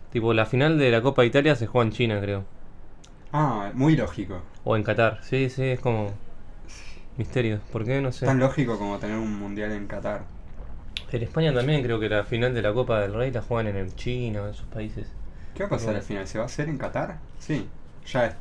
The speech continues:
Speaker 2: hicieron
Speaker 1: Sí.
Speaker 2: todos los estadios, todo. Murieron treinta mil personas, <laughs> todo tipo.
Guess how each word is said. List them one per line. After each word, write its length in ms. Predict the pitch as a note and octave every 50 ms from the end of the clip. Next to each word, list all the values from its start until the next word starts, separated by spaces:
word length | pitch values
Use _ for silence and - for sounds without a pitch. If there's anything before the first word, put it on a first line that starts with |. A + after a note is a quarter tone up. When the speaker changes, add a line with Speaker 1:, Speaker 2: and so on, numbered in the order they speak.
| - -
Speaker 2:
hicieron 360 | B2+ G#2+ F#2+ - B2 A2+ A2
Speaker 1:
Sí. 40 | C3+
Speaker 2:
todos 120 | B2+ A2+ G#2+
los 140 | G#2 F#2+ -
estadios, 480 | G2+ - - C#3 B2+ A#2 G2+ G2+ G2+ -
todo. 280 | - C3 G#2+ F#2+ F2+ - - - - - - - - - - -
Murieron 360 | G2+ G2 G#2 A2 A2+ A2 G#2 G2
treinta 260 | - G2 G2 G2 G2
mil 140 | G#2 G#2+ G#2
personas, 640 | A2 G#2+ - - C#3+ C3+ C3 B2+ A#2+ A2+ G#2+ G#2 G#2 -
<laughs> 160 | - - -
todo 80 | D3+ C#3
tipo. 460 | - C#3+ C3+ B2 B2+ A#2+ A2+ A2+ G#2+